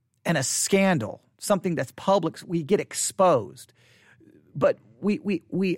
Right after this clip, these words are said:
all, if we could all feel the weight of our sin with or without scandal, no matter what sin it is, because what we have a tendency to do is we always look to other people and go, "Well, I'm not like,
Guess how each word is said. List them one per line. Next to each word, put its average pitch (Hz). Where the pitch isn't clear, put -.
all, 302
if -
we 226
could 202
all 302
feel 285
the 247
weight 240
of 190
our 180
sin 185
with 269
or 240
without 220
scandal, 185
no 240
matter 285
what 277
sin 302
it 294
is, 247
because 233
what 262
we 262
have 262
a 247
tendency 277
to 240
do 311
is 220
we 226
always 247
look 254
to 226
other 254
people 208
and 190
go, 196
"Well, 190
I'm 202
not 226
like, 220